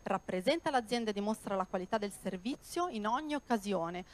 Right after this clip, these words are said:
attraverso un'immagine sicura, professionale. Svolge attività di promozione e realizzazione dei servizi, porta a termine attività che richiedono attenzione, rapidità e positività.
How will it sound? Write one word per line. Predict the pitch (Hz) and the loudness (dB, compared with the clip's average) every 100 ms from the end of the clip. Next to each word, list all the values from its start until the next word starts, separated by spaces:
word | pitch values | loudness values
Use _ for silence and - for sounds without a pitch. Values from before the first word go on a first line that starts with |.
| - | -8
attraverso | 208 - 233 226 - 214 | -6 0 4 4 2 -4
un'immagine | 196 196 202 190 190 | -2 0 0 -2 -6
sicura, | 185 - 190 - 294 349 381 | -8 -8 -10 -2 2 4 2
professionale. | 302 254 240 - 190 165 190 | 0 -2 -2 0 0 0 -4
Svolge | 190 247 269 269 | 6 8 10 8
attività | - 220 220 208 | 2 -2 0 0
di | 208 | 0
promozione | 196 190 180 - 294 302 | -4 -4 -8 -4 0 2
e | 277 | 2
realizzazione | 196 208 185 185 - 220 | 2 0 -6 -4 0 0
dei | 190 | 0
servizi, | 185 185 180 240 - 330 | -6 -8 -6 -8 -6 -6
porta | - 170 - | -2 -2 -4
a | |
termine | - 196 185 165 | -6 -6 -6 -10
attività | - 214 277 165 - | -14 -10 -8 -8 -8
che | |
richiedono | 180 - 160 165 165 | -12 -10 -10 -10 -12
attenzione, | 269 - 220 - 170 156 165 | -12 -6 -6 -6 -8 -8 -8
rapidità | - 220 190 254 262 | -8 -8 2 4 4
e | 214 | 2
positività. | - 254 233 208 185 131 | -6 -6 -6 -6 -4 -4